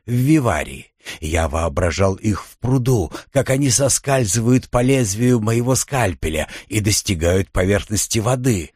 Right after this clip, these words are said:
вспоров себе брюхо». Речь была неторопливая, безразличная, ледяная. Очевидно, монолог был записан на диктофон не целиком. Иногда отрывки следовали друг за другом без всякой связи,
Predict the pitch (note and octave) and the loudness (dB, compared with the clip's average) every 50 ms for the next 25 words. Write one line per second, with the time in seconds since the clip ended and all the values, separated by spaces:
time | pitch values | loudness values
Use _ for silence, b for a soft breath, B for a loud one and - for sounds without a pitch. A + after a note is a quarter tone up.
0 | _ _ - - - - - G2+ G2 F#2+ G2+ G2+ F#2+ - - - G#2+ F#2 A2 A2 | _ _ -2 -2 -2 0 0 0 2 2 2 0 0 0 0 0 2 2 0 0
1 | G2 G#2 - C#3+ A2+ E2 - - D#2 - - _ _ _ _ _ _ _ _ _ | 2 2 0 0 0 -2 -4 -8 -8 -8 -10 _ _ _ _ _ _ _ _ _
2 | _ _ _ _ _ _ _ _ B B B B B E2+ E2+ E2 D#2 - - - | _ _ _ _ _ _ _ _ B B B B B -2 -2 -2 -2 -2 -6 -6
3 | - E2 D#2 D#2+ E2 E2 E2 D#2+ E2+ F2+ F2 D2 - E2+ D#2+ E2 D#2+ - G#2 A2+ | -6 -6 -4 -2 -2 -2 -4 -4 -6 -6 -6 -6 -4 -4 -4 -6 -6 -4 -4 -2
4 | A2+ G#2 E2+ D#2+ D2 C#2 C2 - b b b b - B2 B2+ G2+ G#2+ A#2 B2 A2+ | -2 -2 -2 -4 -4 -6 -6 -8 b b b b -2 0 0 0 2 0 0 0
5 | G2 G2+ A2+ B2 B2+ A2+ - - - E2 D#2+ C#2+ B1+ - - _ _ _ F#2 A2+ | 0 -2 -2 -2 -2 -2 -2 -6 -6 -6 -8 -8 -8 -10 -12 _ _ _ -2 0
6 | A2 A#2+ A2+ A2 B2+ A#2 G2+ E2+ C#2 B1 B1 - - _ _ _ _ _ _ _ | 2 2 2 2 0 0 0 -2 -4 -6 -10 -14 -18 _ _ _ _ _ _ _
7 | - B B B G#2 G2+ - - A#2+ B2+ C#3 C#3+ A#2 A#2 B2 A#2 A2+ A#2 A2+ A#2+ | -20 B B B -2 0 2 2 4 4 4 4 2 2 2 2 2 2 2 2
8 | A#2+ B2+ C#3+ D3+ C3+ A2+ A2+ A#2+ C3 A#2+ G2+ B2 B2 - - D#3+ - - - C#3+ | 2 2 2 0 0 0 0 0 2 2 2 2 0 2 0 0 0 0 2 4
9 | C3+ B2 B2 B2+ B2+ A2+ B2+ A#2+ - - A#2+ - - C3+ C#3+ C3 C3 C3 C3+ C3+ | 4 4 4 4 4 2 0 -2 -2 -4 -4 -2 -2 0 2 2 4 4 2 2
10 | C3 - C#3 C3+ C3+ C3+ B2+ - E2 C#2 C2 B1+ - _ _ _ _ B B B | 0 -2 -6 -6 -6 -6 -8 -6 -6 -6 -8 -8 -12 _ _ _ _ B B B
11 | B B B F#2 E2+ E2+ E2 D#2 D2+ E2+ F2 F2 F2 E2+ - - F#2+ G#2 F#2+ - | B B B -2 0 0 0 -2 0 0 0 0 0 -2 -4 -2 0 0 -2 -2
12 | - - E2+ - - F2+ F#2 F#2+ F#2+ D#2+ F#2 E2 E2+ E2+ F2 D2+ D2+ E2+ F#2 E2+ | -4 -6 -4 -4 -2 -2 0 0 0 0 0 -2 -2 -2 -2 -2 -2 -4 -4 -4
13 | D#2 D2+ F2 F#2 F2 F2 B2 C3+ A#2 A2+ A2+ G2+ E2+ G#2+ F#2+ - - - A2+ G#2 | -4 -2 -2 -2 0 0 0 0 0 0 -2 0 0 -2 -2 -2 -2 -2 -2 -2
14 | - - B2 A2 - - C3+ D3 A#2+ G2+ F2 D2+ F2 | -2 -2 -2 -2 -2 0 2 2 2 2 0 -2 -6